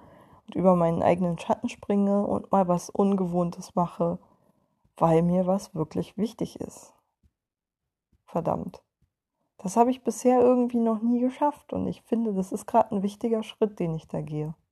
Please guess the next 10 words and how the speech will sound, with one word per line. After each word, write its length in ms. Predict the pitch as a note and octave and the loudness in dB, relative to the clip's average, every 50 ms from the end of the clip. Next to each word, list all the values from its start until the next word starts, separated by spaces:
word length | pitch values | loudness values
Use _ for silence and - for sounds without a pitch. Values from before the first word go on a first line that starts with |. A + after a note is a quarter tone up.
| _ _ _ _ _ _ _ _ _ _ _ _ _ _ _ _ _ _ _ _ _ _ _ | _ _ _ _ _ _ _ _ _ _ _ _ _ _ _ _ _ _ _ _ _ _ _
Selber 420 | _ - F#3+ F#3 F#3+ G3 G3+ G3 | _ 2 4 4 4 4 2 -2
mal, 420 | G3 G3 F#3+ G3 G3 G3+ G3+ G3+ G3+ - - - _ _ _ _ _ _ _ _ _ _ _ _ _ _ _ _ _ _ _ _ _ _ _ _ _ _ _ _ | 0 0 0 2 2 2 0 0 -4 -8 -14 -14 _ _ _ _ _ _ _ _ _ _ _ _ _ _ _ _ _ _ _ _ _ _ _ _ _ _ _ _
äh, 240 | - G3 F#3+ G3 F#3+ | 2 2 2 2 0
das 200 | F3+ F#3 F#3 - | -2 -4 -2 0
Heft 260 | G#3 G3 G3+ - - | 0 0 0 -2 -4
in 120 | - G#3 G#3+ | -2 -2 0
die 120 | G#3 F#3+ | 0 0
Hand 200 | F#3+ F#3+ F#3 - | 0 -2 -2 -6
zu 140 | - - A3+ | -4 -2 0
nehmen 500 | A3+ A3+ A#3 A#3 A#3 A#3 A#3+ B3 B3 | 0 0 0 0 0 -2 -4 -4 -8